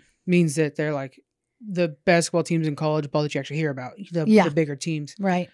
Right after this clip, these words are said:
Speaker 1: Uh, Tom and Dean don't wanna lose one of their three, but see that Karishma needs to go.
Speaker 2: Yeah.
Speaker 1: Uh, Janet agrees that she has to go, says that we're always trying to minimize the damage she does in challenges.
Speaker 2: Yeah.
Speaker 1: That's, that's a huge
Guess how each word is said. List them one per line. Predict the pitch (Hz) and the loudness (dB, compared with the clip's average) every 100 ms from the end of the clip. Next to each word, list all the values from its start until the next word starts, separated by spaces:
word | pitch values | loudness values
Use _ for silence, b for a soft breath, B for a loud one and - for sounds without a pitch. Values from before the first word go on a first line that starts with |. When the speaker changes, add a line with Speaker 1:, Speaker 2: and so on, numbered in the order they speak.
| _ _ - | _ _ -2
Speaker 1:
Uh, | 160 156 | 2 2
Tom | 156 185 196 | 4 4 6
and | 180 | 6
Dean | 175 170 170 | 4 2 2
don't | 160 165 | 2 0
wanna | 156 151 | -2 0
lose | 160 175 165 | 4 6 6
one | 160 | 4
of | 156 | 4
their | 147 | 2
three, | 147 214 285 262 247 233 _ _ _ - | -2 -2 2 2 0 -4 _ _ _ -2
but | 196 | 0
see | - 196 | 2 0
that | 170 - | 0 -2
Karishma | 214 208 - 175 156 | 4 4 4 2 2
needs | 156 147 | -2 -4
to | 147 | -8
go. | 135 139 131 127 _ - | -6 -6 -8 -12 _ -4
Speaker 2:
Yeah. | 202 165 156 - | -2 -2 -6 -2
Speaker 1:
Uh, | 156 | 0
Janet | 151 202 202 | 4 6 6
agrees | 165 175 180 165 | 6 8 8 6
that | 165 | 2
she | 175 | 2
has | 165 - | 2 0
to | 160 | 0
go, | 160 160 | 4 4
says | 156 165 160 156 | 4 2 2 2
that | 170 | 2
we're | 160 | 2
always | 165 160 | 2 2
trying | 160 | -2
to | 147 | -2
minimize | 151 165 170 165 160 151 | -2 0 0 2 0 0
the | |
damage | 151 156 156 151 | 2 2 2 0
she | 160 | -2
does | 151 151 | -2 -2
in | 139 | -6
challenges. | - 160 170 165 170 165 | -4 -4 -4 -4 -6 -6
Speaker 2:
Yeah. | 202 190 160 - _ _ _ _ 185 | -4 -4 -4 -14 _ _ _ _ 0
Speaker 1:
That's, | 240 - - | 0 0 -2
that's | 233 233 | -4 -6
a | 151 | -8
huge | - 185 165 131 - | -2 0 0 -4 -12